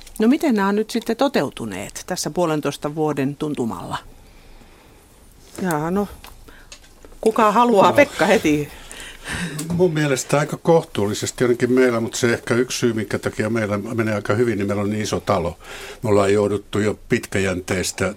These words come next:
Speaker 2: tehty P T S-suunnitelmia kaksikymmentä vuotta ja jouduttu pitkäjänteisesti miettimään sitä. Me ollaan käy-,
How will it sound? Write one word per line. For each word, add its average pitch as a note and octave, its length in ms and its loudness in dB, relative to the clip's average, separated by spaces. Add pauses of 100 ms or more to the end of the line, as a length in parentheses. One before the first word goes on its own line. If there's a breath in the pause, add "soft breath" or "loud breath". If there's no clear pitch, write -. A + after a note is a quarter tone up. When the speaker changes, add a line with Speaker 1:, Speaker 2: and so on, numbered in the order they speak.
Speaker 2:
tehty - 280 -4
P - 80 -20
T F#2+ 380 -2
S-suunnitelmia F2+ 920 -4 (140)
kaksikymmentä F#2 640 -6
vuotta F2+ 400 -6
ja E2+ 180 -6 (720 loud breath)
jouduttu B2+ 360 4
pitkäjänteisesti G#2+ 920 0
miettimään F#2+ 600 -2
sitä. F#2+ 260 -2
Me F#2 100 -2
ollaan F2+ 260 -4
käy-, F#2 180 -2